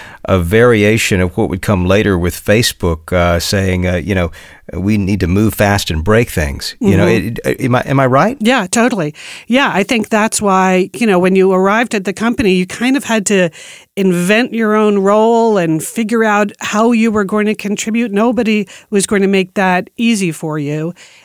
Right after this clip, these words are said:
Speaker 2: And it's a, you know, footwear manufacturing, there is a lot of process involved in that part of it.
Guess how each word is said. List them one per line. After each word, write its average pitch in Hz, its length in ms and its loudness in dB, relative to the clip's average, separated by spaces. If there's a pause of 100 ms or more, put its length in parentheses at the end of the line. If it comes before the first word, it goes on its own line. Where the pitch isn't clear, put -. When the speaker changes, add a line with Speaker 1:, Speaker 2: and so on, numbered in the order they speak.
(100)
Speaker 2:
And 208 360 0 (280)
it's 214 220 -2
a, 208 400 2
you 262 80 -2
know, 202 120 0
footwear 285 360 -2
manufacturing, 214 800 0
there 220 180 -4
is 247 180 -6
a 220 60 -2
lot 190 400 0
of 196 140 -8
process 190 500 -4
involved 180 420 -4
in 165 280 -4
that 185 420 -2
part 156 240 -8
of 135 80 -12
it. 147 220 -12